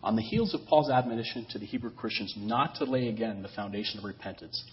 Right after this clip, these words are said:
he tells them in verse nine, and we will close with this.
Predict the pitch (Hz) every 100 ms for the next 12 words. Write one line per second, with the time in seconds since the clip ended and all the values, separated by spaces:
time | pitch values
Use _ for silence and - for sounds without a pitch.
0 | - - - 131 - - 170 160 - 101
1 | 95 - - - - - - - - -
2 | 101 110 - 110 104 92 90 104 104 -
3 | 120 117 - - 98 - -